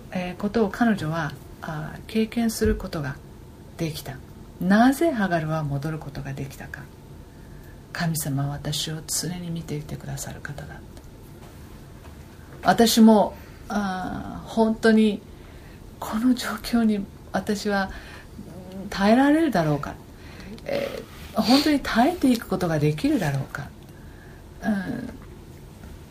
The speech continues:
うん。精神的には逃げ出して、えー、しまった。でも、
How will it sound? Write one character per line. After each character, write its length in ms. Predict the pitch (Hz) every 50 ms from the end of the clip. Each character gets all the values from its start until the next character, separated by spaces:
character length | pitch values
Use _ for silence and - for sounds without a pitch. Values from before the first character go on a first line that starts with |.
| -
う 60 | - 226
ん。 20 |
精 220 | 226 - 262 285
神 220 | 277 - 320 302 294
的 220 | - 302 294 330
に 100 | 311 294
は 80 | 254 208
逃 160 | 180 175 175
げ 120 | 180 190
出 140 | 185 185 190
し 120 | 185 - -
て、 300 | - 170 165 156 - - - - - - - - - - - -
え 640 | - 156 165 160 160 - - - - - - - - - - - - - - - - - - - -
ー、 60 | 196
し 160 | - - -
ま 180 | 185 175 160 156
っ 80 | 151 - - -
た。 220 | - 147 135 - - - - - - - - - - - - - - - - - - - -
で 100 | - 262
も、 320 | 254 226 214 170 147 -